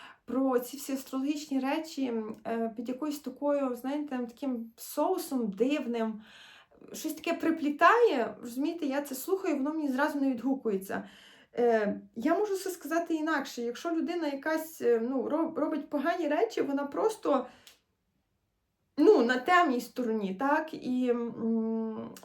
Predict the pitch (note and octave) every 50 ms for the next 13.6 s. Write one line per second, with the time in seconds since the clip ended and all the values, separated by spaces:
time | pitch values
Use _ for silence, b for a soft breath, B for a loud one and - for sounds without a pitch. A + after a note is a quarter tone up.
0 | - _ _ - B3+ - - - - F4 F#4 D#4+ C#4+ - - - G#3 A#3 B3 B3
1 | A#3+ - G#4+ A4 - G#4 E4+ C#4 C#4+ D4+ E4 E4 D#4 D#4 - - D4+ C#4+ D#4 D#4+
2 | E4 C#4+ B3 B3 B3 - B3 B3+ A3+ C4+ C4 C#4 C#4 C4+ C4 - - B3+ B3+ B3+
3 | G#3+ A3 G3+ - C4 C#4 D#4+ F4+ F#4+ F#4 B B B B B B B B _ A#3+
4 | B3 A3+ C4 C#4+ D#4+ E4 E4 D#4+ D#4 - E4 E4 C#4 D4 C4+ B3+ A3+ A3+ B3 A3+
5 | A3 G#3 G#3 - - C#4 - - E4 E4 E4 D4+ B3+ A#3 - - B3 A#3+ - -
6 | - C#4 C#4 D4+ D4 C#4+ - - C4 C4+ A#3+ A#3+ A3+ A3+ - B3 C#4 C#4+ C4 B3
7 | C#4 C4+ C4 - - A#3+ - B3 A#3 A3+ A3 - - C#4 C#4 - - - C#4 C4
8 | B3 A#3+ - A3+ A3 - B B B B B B B B B B B B B B
9 | B B B _ - B3+ D4 D4 D4+ F#4+ F#4+ F#4 - - E4 F4+ F#4 F4+ F4+ F4+
10 | E4+ E4 E4 D#4+ D4+ D#4 E4+ F4 E4+ E4 D#4+ D#4+ D#4 D#4+ D#4+ E4 E4+ E4 D#4+ -
11 | - A3+ B3 A#3+ A3 G3 F#3+ F#3+ F#3+ - - - - - C#4+ C#4+ D#4+ D#4 - -
12 | - _ _ - A#3+ C4+ C#4 C4+ D4+ D4 C#4+ C#4 C#4 D4 C#4+ C#4+ C#4+ C#4 C#4+ C#4+
13 | C#4+ C#4+ C#4+ E4 E4+ F#4 - - F#4 - - -